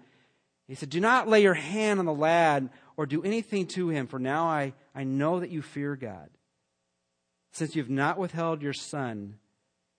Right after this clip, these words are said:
your only son, from me.' Then Abraham lifted his eyes and looked, and there behind him was a ram caught in a thicket by its thorns.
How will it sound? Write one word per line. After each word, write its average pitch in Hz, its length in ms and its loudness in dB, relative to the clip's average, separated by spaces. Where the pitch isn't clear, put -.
your 127 180 -10
only 160 380 -4
son, 95 560 -14
from 113 220 -12
me.' 113 340 -12
Then 123 120 -6
Abraham 127 400 -2
lifted 139 180 -4
his 127 140 -6
eyes 127 340 0
and 120 160 -8
looked, 139 240 0
and 120 160 -6
there 131 120 -10
behind 135 340 -2
him 143 60 0
was 131 160 -4
a 117 80 -4
ram 135 500 -2
caught 143 400 -2
in 131 80 -12
a 120 60 -8
thicket 135 420 -8
by 120 140 -6
its 117 160 -10
thorns. 120 560 -10